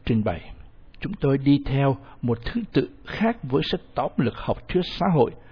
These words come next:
mở đầu với nguyên tắc công thiện, rồi đến nguyên tắc bổ trợ và liên đới, xen kẽ với hai nguyên tắc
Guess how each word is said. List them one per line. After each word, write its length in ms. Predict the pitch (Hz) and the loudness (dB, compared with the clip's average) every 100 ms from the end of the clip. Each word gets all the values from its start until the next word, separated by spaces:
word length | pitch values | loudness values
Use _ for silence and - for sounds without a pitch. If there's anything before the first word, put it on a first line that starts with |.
| - - - - | -20 -20 -20 -2
mở 200 | 117 123 | 2 4
đầu 220 | 143 143 | 6 6
với 140 | 151 226 | 6 4
nguyên 180 | 226 208 | 6 4
tắc 300 | 233 254 - | 4 -2 0
công 260 | 214 196 185 | 4 4 4
thiện, 320 | - 147 - - - - - | 2 4 4 0 -12 -12 -4
rồi 100 | 127 | 2
đến 140 | 202 196 | 2 4
nguyên 180 | 196 | 2
tắc 160 | 196 226 - 127 | 4 0 -2 -4
bổ 200 | 104 107 - | -2 -4 -2
trợ 260 | 135 - 120 | -2 -2 -2
và 180 | 113 104 | -2 0
liên 240 | 139 147 | 2 2
đới, 340 | 139 139 196 233 - - - | 4 4 4 0 -8 -20 -14
xen 380 | - 147 135 | -4 0 0
kẽ 260 | 127 147 143 | 0 -2 0
với 120 | 165 135 | 0 2
hai 240 | 139 139 | 2 2
nguyên 200 | 135 143 | 2 2
tắc 180 | 170 | 2